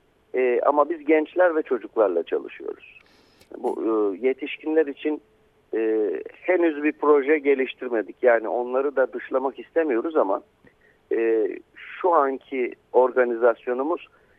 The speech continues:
gençlere ve çocuklara olanak tanımamıza, e, izin veriyor. E, bunun için de tabii sosyal dezavantajlı gençler ve çocuklar da dahil.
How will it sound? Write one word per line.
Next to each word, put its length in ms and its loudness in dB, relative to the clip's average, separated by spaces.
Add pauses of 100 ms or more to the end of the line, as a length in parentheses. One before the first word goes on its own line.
(120)
gençlere 540 4
ve 100 6
çocuklara 640 4 (100)
olanak 440 2
tanımamıza, 640 -2 (260)
e, 60 -4 (540)
izin 340 -8
veriyor. 340 -2 (580)
E, 100 -2
bunun 220 -2
için 220 -8
de 80 -2
tabii 240 0
sosyal 480 2
dezavantajlı 920 0 (160)
gençler 480 2
ve 80 -2
çocuklar 540 0
da 140 -2
dahil. 300 -2